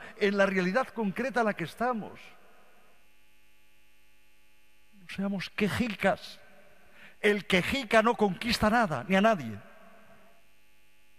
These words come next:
Se ensimisma en sus quejas. No transmite nada. Otra característica de la juventud que nos regala María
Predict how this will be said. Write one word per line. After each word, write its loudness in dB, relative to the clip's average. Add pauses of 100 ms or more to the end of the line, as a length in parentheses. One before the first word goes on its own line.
(840)
Se -10
ensimisma -8 (200)
en -12
sus -16
quejas. -14 (840)
No -14
transmite -14
nada. -6 (4000)
Otra -4
característica -2
de 0
la 0
juventud -2 (2500)
que -6
nos -4
regala -2
María -2